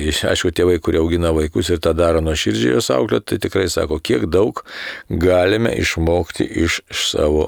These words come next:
vaikų, iš savo palikuonių, iš savo atžalų. Nes, e, tiesiog tie vaikai ir gudrauja, bet tuo pačiu tie vaikai priverčia ir būti tiesoje, tiesiog matai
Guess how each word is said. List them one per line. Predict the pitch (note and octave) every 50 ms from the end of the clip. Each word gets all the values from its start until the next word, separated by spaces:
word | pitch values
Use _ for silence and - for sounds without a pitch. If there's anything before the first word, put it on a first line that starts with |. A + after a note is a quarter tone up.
| - D#2+
vaikų, | D#2 D#2 D2+ D2+ D2+ - - F2 F2
iš | E2+ - -
savo | - D#2 D2+ D2+ -
palikuonių, | - D2 D2+ D#2+ E2+ E2+ - A2 F#2+ F2+ F2
iš | D#2 - -
savo | E2+ E2+ F#2+
atžalų. | F2+ A2 C3+ C3+ A#2+ G2+ D#2+ - - - - - - - - - - - - -
Nes, | E2+ F2+ F#2+ F#2 E2+ D2+ - - - E2
e, | D#2 D#2 C#2+ - - D2 D2 D2 C#2+ C2+ C2
tiesiog | - - - E2 D#2 - -
tie | - D#2
vaikai | D#2 D#2+ D2+ - E2 D2
ir | D2
gudrauja, | D2 E2+ D#2 D#2+ G2 A#2+ C3+ C#3 C3+ C3+ B2
bet | F2+ F#2+ F2 -
tuo | E2 D#2+
pačiu | F2 E2 - - E2+
tie | - E2 D#2+
vaikai | D#2+ D#2+ D#2 - E2+ E2 D#2 D2+ - - - - - - - -
priverčia | - F2+ G2 F#2 G2+ G2+ F#2 F2 - F#2 F2
ir | E2+
būti | E2+ F2+ E2+ - F2 D#2
tiesoje, | - - E2+ D2+ - - E2 F2+ A#2 C3+ -
tiesiog | - - - G#2+ G#2+ - F2
matai | E2 D#2+ D2+ - G#2 A#2+ B2+ A#2 -